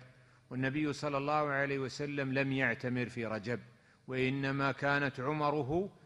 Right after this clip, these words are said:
في ذي القعدة وعمرته التي مع حجته. قال مالك: "بلغني أن رسول الله صلى الله عليه وسلم اعتمر ثلاثاً،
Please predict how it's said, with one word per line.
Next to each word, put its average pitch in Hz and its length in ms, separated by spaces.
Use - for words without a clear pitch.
في 135 320
ذي 135 160
القعدة 123 600
وعمرته 139 920
التي 139 560
مع 127 220
حجته. 107 600
قال 151 240
مالك: 160 500
"بلغني 151 640
أن 147 120
رسول 143 400
الله 143 320
صلى 139 240
الله 143 160
عليه 143 440
وسلم 139 500
اعتمر 139 500
ثلاثاً، 120 520